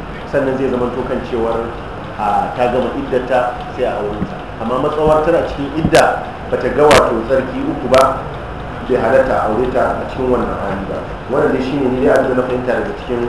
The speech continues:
tambayar tasa. Ah, wannan, ah, ba zai, sai dai watakila yana gani ne kan cewa kamar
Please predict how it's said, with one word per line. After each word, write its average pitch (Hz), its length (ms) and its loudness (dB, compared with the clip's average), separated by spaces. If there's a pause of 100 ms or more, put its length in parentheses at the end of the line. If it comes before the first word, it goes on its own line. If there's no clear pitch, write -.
(160)
tambayar 107 420 2 (800)
tasa. 113 320 0 (920)
Ah, 110 320 6
wannan, 147 560 4 (160)
ah, 120 240 4
ba 240 160 0
zai, 156 160 2 (160)
sai 147 160 -2
dai 156 80 0
watakila 160 400 2
yana 147 240 4
gani 151 240 2
ne 139 80 2
kan 151 240 -2
cewa 151 160 2
kamar 135 160 0